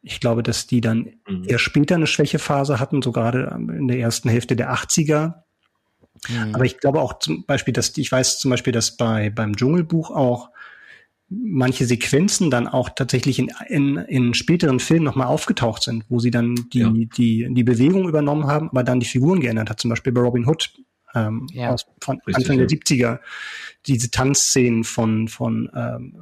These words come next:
Speaker 1: von King Louis und von, von
Speaker 3: Ja,
Speaker 1: Baloo, dass
Speaker 3: ja.
Speaker 1: das dann später eben Robin Hood und andere Figuren wurden, eben um auch ein
Speaker 2: Genau,
Speaker 1: bisschen
Speaker 2: die haben
Speaker 1: Zeit zu sparen.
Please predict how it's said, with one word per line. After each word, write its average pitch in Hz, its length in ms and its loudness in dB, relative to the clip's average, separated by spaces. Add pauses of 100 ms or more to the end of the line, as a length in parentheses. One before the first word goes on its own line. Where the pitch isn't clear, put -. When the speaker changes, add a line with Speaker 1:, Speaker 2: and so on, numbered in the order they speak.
Speaker 1:
von 117 200 -6
King 120 240 0
Louis 131 420 2
und 110 280 -2
von, 110 360 -4
von 113 180 -6
Speaker 3:
Ja, 107 100 0
Speaker 1:
Baloo, 135 500 0
dass 113 160 -2
Speaker 3:
ja. - 60 -8
Speaker 1:
das 117 140 -2
dann 117 100 -4
später 123 600 0 (360)
eben 117 280 0
Robin 113 240 0
Hood 127 140 0
und 110 80 0
andere 127 200 0
Figuren 117 360 -2
wurden, 113 320 0 (300)
eben 123 140 0
um 139 180 2
auch 131 100 0
ein 127 60 0
Speaker 2:
Genau, 120 200 4
Speaker 1:
bisschen 120 120 6
Speaker 2:
die 117 140 0
haben 98 280 -2 (220)
Speaker 1:
Zeit 120 240 0
zu 131 80 0
sparen. 113 340 -4